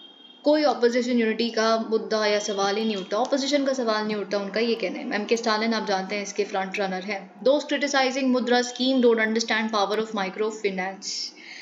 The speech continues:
अब देखिए इससे पहले कि यहाँ क्या लिखा है, आपको ये पता होना चाहिए कि मुद्रा फि-, you know, basically mudra finance का मतलब क्या है, हम पहले भी देख चुके हैं।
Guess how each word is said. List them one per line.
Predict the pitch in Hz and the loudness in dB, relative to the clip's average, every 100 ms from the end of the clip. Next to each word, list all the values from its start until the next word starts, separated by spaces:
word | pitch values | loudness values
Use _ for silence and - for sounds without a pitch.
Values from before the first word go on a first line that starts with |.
| - - | -6 -2
अब | 233 | 0
देखिए | 277 285 294 | 0 0 -2
इससे | 302 294 | 0 0
पहले | 269 254 262 | 0 0 -2
कि | |
यहाँ | 262 233 240 254 | -2 0 0 2
क्या | 254 | 2
लिखा | 254 247 247 | 0 -4 -2
है, | 247 233 240 233 | 0 0 0 0
आपको | 220 214 226 | -2 0 0
ये | 226 240 | 0 0
पता | 226 226 | -2 0
होना | 226 220 220 | -2 -2 -4
चाहिए | 226 214 233 | -2 0 0
कि | 247 | 2
मुद्रा | 247 254 233 285 285 - - | 2 2 2 0 0 -6 -8
फि-, | - 247 233 | -4 0 0
you | 226 | 2
know, | 269 | 2
basically | 247 247 269 | 4 2 2
mudra | 247 233 262 | 2 4 2
finance | 254 226 220 226 - - | 0 -2 -2 -6 -8 -2
का | |
मतलब | 262 262 226 | 0 2 0
क्या | 196 208 | 0 -4
है, | |
हम | 208 | -2
पहले | 262 294 | 2 4
भी | 320 | 2
देख | 311 247 | 2 0
चुके | - 226 | -4 -4
हैं। | 233 269 | -4 -4